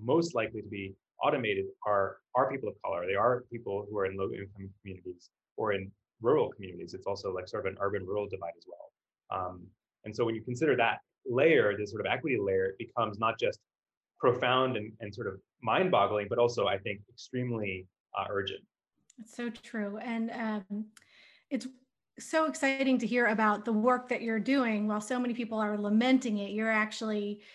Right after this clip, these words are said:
Speaker 2: stepping in and, and trying to have impact in this space. Uh, I think it's also exciting that you've said that your students are responding so well to the curriculum. I mean, it's one thing for us to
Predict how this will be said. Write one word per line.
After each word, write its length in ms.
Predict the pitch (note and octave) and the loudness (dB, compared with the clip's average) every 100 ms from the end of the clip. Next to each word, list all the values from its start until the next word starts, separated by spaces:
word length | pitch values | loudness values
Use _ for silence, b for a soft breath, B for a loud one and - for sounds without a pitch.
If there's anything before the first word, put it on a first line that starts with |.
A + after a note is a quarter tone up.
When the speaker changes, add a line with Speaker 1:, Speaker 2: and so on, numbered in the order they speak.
| B | B
Speaker 2:
stepping 460 | - - B3 A#3 A3+ | -10 0 2 4 2
in 280 | A3+ A3 G#3+ | 2 2 2
and, 220 | A3 A3 | 0 -2
and 160 | A3 G#3 | 0 0
trying 320 | A#3+ A3 A3 | 0 2 2
to 80 | G#3+ | 0
have 240 | G#3+ G3+ | 0 -2
impact 540 | B3 C4 B3+ G#3 G3+ G#3 | 2 2 4 0 -2 -6
in 120 | G3 | -6
this 220 | G3+ - | -6 -8
space. 420 | - G3+ G3 - B B B B D4+ | -8 -8 -8 -12 B B B B -2
Uh, 200 | A#3+ A3+ | 0 0
I 100 | - | -2
think 220 | C4 F4 E4+ | 0 0 0
it's 220 | - - - | -4 -8 -2
also 380 | - C#4 E4+ C#4 | -2 2 2 2
exciting 500 | A3+ - A3+ G#3+ G#3+ | 2 0 0 2 2
that 180 | G#3+ A3 | 2 0
you've 220 | A3+ A3+ | -2 -4
said 280 | - A#3 A3+ | -2 0 0
that 140 | A3+ | -2
your 140 | A3 A3+ | -2 -4
students 480 | - - A#3 A#3 A3+ | -4 -4 0 0 0
are 100 | G#3 | -2
responding 560 | G3+ - A3 A3 G#3+ | -4 -2 0 2 2
so 240 | G#3+ A3 G#3 | -2 -2 -2
well 440 | F#3+ A3+ C#4+ D4+ | 0 2 2 0
to 120 | A3+ | -6
the 100 | G3 | -8
curriculum. 580 | - F#3+ - G3 F#3 G3+ | -8 -10 -8 -8 -8 -10
I 320 | - - - | -12 -20 -4
mean, 80 | A#3 | 0
it's 180 | A#3 A3+ | 0 2
one 220 | B3+ C4+ | 4 6
thing 180 | C4 A#3+ | 4 2
for 180 | A3+ A3 | 0 0
us 220 | A3 A3 | 0 -2
to 380 | - G#3+ G#3 | -2 0 2